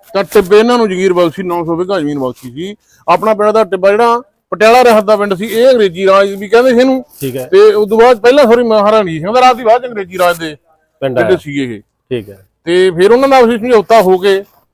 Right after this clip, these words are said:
Speaker 1: ਤਾਂ ਉੱਥੇ ਆਪਣੇ ਪਿੰਡ ਇਹਨਾਂ ਨੂੰ ਜ਼ਮੀਨ ਬਖਸ਼ੀ ਦੁੱਲਾ ਸਿੰਘ ਨੂੰ। ਦੁੱਲਾ ਸਿੰਘ ਨੇ ਫਿਰ ਉੱਥੇ ਆਪਣੇ ਪਿੰਡ ਇਹਦੀ ਕਾਪੀ
Speaker 2: ਠੀਕ ਹੈ।
Speaker 1: ਸੇਮ
Speaker 2: ਠੀਕ ਹੈ।
Speaker 1: ਇਹੀ ਕੁਛ ਉੱਥੇ ਹਵੇਲੀ ਬਣਾਈ।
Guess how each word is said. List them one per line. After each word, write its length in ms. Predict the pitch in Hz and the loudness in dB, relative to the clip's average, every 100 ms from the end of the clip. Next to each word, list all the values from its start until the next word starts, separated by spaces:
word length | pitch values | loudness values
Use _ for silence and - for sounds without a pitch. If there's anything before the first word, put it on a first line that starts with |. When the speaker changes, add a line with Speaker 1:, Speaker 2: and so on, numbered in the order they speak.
| _ - | _ -4
Speaker 1:
ਤਾਂ 80 | |
ਉੱਥੇ 180 | 196 190 | -4 -2
ਆਪਣੇ 200 | 196 190 | -4 -4
ਪਿੰਡ 180 | 180 190 | -6 -4
ਇਹਨਾਂ 180 | 214 220 | -2 -4
ਨੂੰ 160 | 185 - _ _ _ _ _ - | -6 -12 _ _ _ _ _ -8
ਜ਼ਮੀਨ 220 | 147 175 | -4 -2
ਬਖਸ਼ੀ 320 | 156 143 170 | -2 -4 -8
ਦੁੱਲਾ 240 | 156 185 190 | -4 0 0
ਸਿੰਘ 140 | 214 | 0
ਨੂੰ। 120 | 226 | -2
ਦੁੱਲਾ 240 | 180 202 208 | 0 0 0
ਸਿੰਘ 140 | 233 | -4
ਨੇ 80 | 233 | -6
ਫਿਰ 180 | 202 208 | -4 -4
ਉੱਥੇ 220 | 208 214 | -2 -2
ਆਪਣੇ 180 | 202 208 | 0 -4
ਪਿੰਡ 200 | 202 202 | -6 -8
ਇਹਦੀ 420 | - 226 285 311 | -6 -2 2 2
ਕਾਪੀ 420 | 233 - 160 131 _ _ - | 0 -2 -6 -14 _ _ -10
Speaker 2:
ਠੀਕ 200 | 123 107 | -10 -10
ਹੈ। 120 | 98 | -16
Speaker 1:
ਸੇਮ 440 | - 170 240 220 131 | -8 0 0 0 -4
Speaker 2:
ਠੀਕ 440 | _ _ 127 107 | _ _ -8 -8
ਹੈ। 160 | 104 _ | -14 _
Speaker 1:
ਇਹੀ 260 | 196 220 240 | -4 0 0
ਕੁਛ 300 | 202 175 165 - | -2 -6 -8 -10
ਉੱਥੇ 280 | 180 185 196 | -10 -6 -4
ਹਵੇਲੀ 240 | 175 170 | -2 -4
ਬਣਾਈ। 280 | 165 139 120 | -6 -8 -8